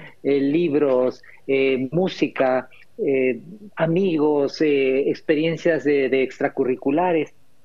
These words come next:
Todo eso va a facilitar que una persona tenga una mejor calidad de decisión cuando le toque el momento.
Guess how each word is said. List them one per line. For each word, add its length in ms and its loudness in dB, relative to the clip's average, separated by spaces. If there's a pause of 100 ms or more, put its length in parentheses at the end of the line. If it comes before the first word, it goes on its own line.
Todo 240 2
eso 380 -2
va 100 -2
a 40 -8
facilitar 600 -2
que 120 -4
una 280 -8 (220)
persona 400 -8
tenga 420 -2 (340)
una 200 0
mejor 480 0
calidad 440 2
de 100 2
decisión 480 -4
cuando 240 0
le 80 -2
toque 240 -4
el 40 -4
momento. 280 -10